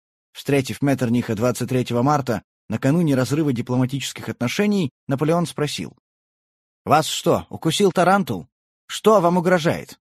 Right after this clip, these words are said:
Кто вам не нравится? Всё ещё хотите спалить мир? Зачем? Когда моя армия находилась в Германии, вы не считали, что вашему существованию угрожают, но теперь она в Испании, и вы видите в ней угрозу. Довольно странная логика.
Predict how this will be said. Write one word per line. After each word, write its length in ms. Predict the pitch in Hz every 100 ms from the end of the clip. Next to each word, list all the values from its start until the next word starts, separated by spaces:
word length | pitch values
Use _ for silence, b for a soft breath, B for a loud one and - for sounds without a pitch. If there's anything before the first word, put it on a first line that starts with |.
| _
Кто 320 | - - 220
вам 160 | 190 190
не 100 | 208
нравится? 600 | 208 190 95 - - 80 _ _ _ _ _ _
Всё 300 | - 123 147
ещё 320 | 139 - 165
хотите 360 | 147 135 156 143
спалить 400 | - 139 160 143
мир? 340 | 175 196 - _ _ _
Зачем? 680 | 95 131 - 190 139 87 - _ _ _ _ _ -
Когда 300 | 85 82 117
моя 260 | 117 120
армия 340 | 135 131 117 110
находилась 500 | 110 113 127 113 -
в 60 |
Германии, 500 | 90 120 139 143 117
вы 100 | 113
не 100 | 135
считали, 460 | 120 127 120 156 127
что 180 | - 120
вашему 360 | 131 120 117
существованию 800 | - 113 113 - 127 139 139 131
угрожают, 720 | 131 127 131 117 139 107 85 - _ _
но 140 | 98 127
теперь 260 | 156 202
она 140 | 202 190
в 80 | 202
Испании, 720 | - - 139 110 92 90 -
и 160 | - 147
вы 140 | 170
видите 360 | 226 240 214 214
в 60 | 170
ней 200 | 180 175
угрозу. 640 | 185 165 175 117 85 87 - _ _ _ _ -
Довольно 380 | - 214 214 208
странная 520 | - 220 190 139 135
логика. 500 | 165 143 92 - -